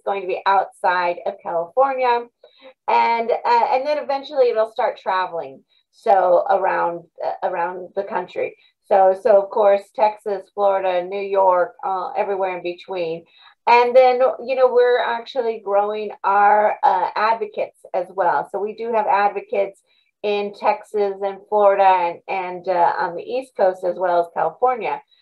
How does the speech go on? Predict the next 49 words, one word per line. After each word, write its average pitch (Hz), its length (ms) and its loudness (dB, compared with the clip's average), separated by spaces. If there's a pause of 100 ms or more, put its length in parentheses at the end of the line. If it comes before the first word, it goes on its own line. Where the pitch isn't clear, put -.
(220)
So 220 280 2
those 262 220 6
are 262 180 4
the 220 80 -2
boots 240 340 -4
on 220 120 -4
the 196 80 -8
ground 190 520 -6
kind 180 220 -6
of 175 100 -6
people 190 320 -6
who 185 120 -6
are 185 120 0
telling 180 320 -6
us 180 140 -8
what's - 240 -4
happening 175 460 -4
in 165 100 -10
their 175 260 -4
community 165 560 -6 (380)
and 196 140 -2
how 185 180 -2
we 185 260 -6
can 170 160 -10
help. - 360 -2 (500)
Uh, 262 220 4
so, 277 240 -2
so 269 180 -6
with 269 180 4
the, 247 320 4
the 214 120 -8
future 330 300 -10
of 247 100 -6
the 226 80 -6
V 220 180 -2
I 202 260 2
B, 208 340 -6 (280)
I 214 120 -2
think 220 280 -2
we're 220 260 2
just 220 220 -2
gonna 214 260 -4
continue 226 560 -6 (120)
to 220 260 -4
grow, 196 420 4
become 233 280 -6
a 233 100 -2
more, 208 400 0
a 175 120 -4